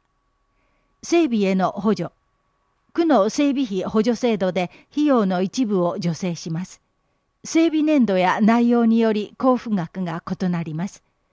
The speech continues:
交付されない場合もあります。選定方法。公募型プロポーザル方式。申し込み。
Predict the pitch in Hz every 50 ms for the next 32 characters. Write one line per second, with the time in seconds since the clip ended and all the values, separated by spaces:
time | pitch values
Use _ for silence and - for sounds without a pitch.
0 | _ _ _ _ _ _ - - 311 330 302 - - - - 277 269 269 294 285
1 | 285 285 277 247 214 240 240 240 233 214 208 202 190 180 165 165 160 170 190 -
2 | - _ _ _ _ _ _ _ _ _ _ _ _ _ _ _ _ _ _ _
3 | _ _ _ - - 294 277 277 - 285 269 269 247 277 269 240 196 - - 180
4 | 175 160 156 - - _ _ _ _ _ _ _ _ _ _ _ - - 311 311
5 | 285 294 311 277 277 277 269 - 262 226 - - - 247 247 254 247 - 254 254
6 | 240 202 240 226 214 214 190 202 214 175 156 - - - - - - _ _ _
7 | _ _ _ _ _ _ _ _ - 214 214 220 - - - - 208 202 190 170